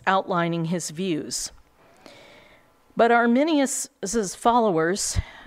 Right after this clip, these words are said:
uh, since Arminius died before he could put out this work, um, they did not want to adopt their leader's name.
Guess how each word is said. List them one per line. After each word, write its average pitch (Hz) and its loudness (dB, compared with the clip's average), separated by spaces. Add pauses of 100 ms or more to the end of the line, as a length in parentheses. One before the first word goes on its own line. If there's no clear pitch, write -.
uh, 170 2
since - -6
Arminius 185 0
died 170 0
before 175 -2
he 160 -4
could 175 -6 (340)
put 208 4
out 190 0
this 160 -4
work, 165 -4 (580)
um, 190 2
they 247 -2
did 240 -2
not 311 2
want 262 2
to 208 2
adopt 202 0
their 185 -2
leader's 214 -4
name. 185 -2